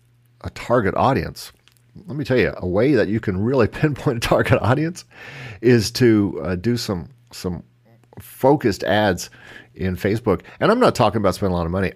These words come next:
I, I did one last week for a classical, uh, album I put out, and I just did a dollar a day for seven days. I spent seven dollars. But, uh, now a hundred people around the world have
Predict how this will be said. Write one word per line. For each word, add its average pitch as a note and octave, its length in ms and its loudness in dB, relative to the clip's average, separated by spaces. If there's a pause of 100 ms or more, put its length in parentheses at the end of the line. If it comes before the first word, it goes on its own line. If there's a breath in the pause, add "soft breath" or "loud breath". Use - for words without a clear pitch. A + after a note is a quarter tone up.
I, D#3+ 160 -4 (340)
I E3 100 -6
did D#3 200 -4
one G2+ 160 0
last B2 300 -4
week F2 240 -2 (100)
for F#2 560 0 (1200)
a G2 60 -6
classical, F#2+ 760 -2
uh, F2 320 -4 (200)
album F#2 240 -2
I F2 60 -4
put F#2+ 160 -6
out, F2+ 280 0 (480 loud breath)
and A2 280 2
I C#3 160 -2
just F3+ 240 -4
did F3 100 2
a G#2+ 60 0
dollar G2 300 0
a F2 60 -4
day F2+ 300 -2 (100)
for - 140 -6
seven F2 300 -6
days. F2 380 -6 (100)
I - 40 -16
spent F3+ 180 -6
seven F#3 260 -4
dollars. E3 480 -4 (480 loud breath)
But, B2 420 2
uh, A#2 420 4
now C3+ 220 0
a C3+ 40 2
hundred D#3 220 0
people A#2+ 460 0
around G#2+ 200 -2
the A2 60 -2
world G#2+ 340 2
have G2+ 400 -4